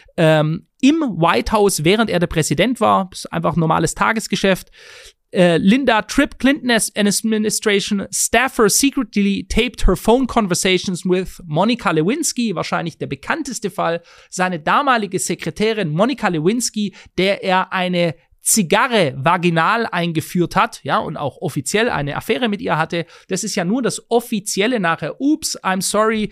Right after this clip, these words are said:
jeder erinnert sich noch, I did not have sex, äh, I did not have a sexual affair with this woman, hat er damals gesagt. Other accus-, das geht hier einfach die Reihe runter, ja,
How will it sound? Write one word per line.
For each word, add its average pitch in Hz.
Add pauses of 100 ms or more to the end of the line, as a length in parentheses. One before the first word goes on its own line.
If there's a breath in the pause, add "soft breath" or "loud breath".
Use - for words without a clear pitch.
(140 loud breath)
jeder 180
erinnert 190
sich 190
noch, 170 (200 loud breath)
I 170
did 196
not 185
have 180
sex, -
äh, 165
I 156
did 208
not 180
have 165
a -
sexual 175
affair 185
with 175
this -
woman, 226 (200 loud breath)
hat 175
er 175
damals 175
gesagt. 165 (320 loud breath)
Other 240
accus-, 196
das 180
geht 247
hier -
einfach 196
die 160
Reihe 190
runter, 156
ja, 185